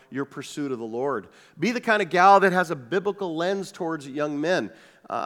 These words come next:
I'm not saying play hard to get, but, uh, don't be the gal who falls for the first guy who pays attention to you.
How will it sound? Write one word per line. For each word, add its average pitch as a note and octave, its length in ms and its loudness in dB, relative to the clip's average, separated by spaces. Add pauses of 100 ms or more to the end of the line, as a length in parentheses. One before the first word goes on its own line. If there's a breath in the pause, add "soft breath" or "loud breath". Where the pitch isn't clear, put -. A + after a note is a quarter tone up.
(120)
I'm D#3 80 -4
not E3 180 -4
saying D#3 240 -6
play D3 200 -6
hard C#3+ 180 -4
to B2 60 -6
get, C3+ 500 -6
but, C3 260 -6
uh, B2+ 220 -4
don't D#3+ 280 -6
be F3+ 120 -8
the D#3 100 -6
gal D3 280 -2
who C#3+ 100 -6
falls D3 340 -6
for - 140 -20
the C3+ 80 -10
first D3 280 -12
guy C3+ 200 -4
who C3 100 -6
pays C3+ 220 -4
attention E3+ 400 -10
to C3 100 -10
you. G#2+ 220 -6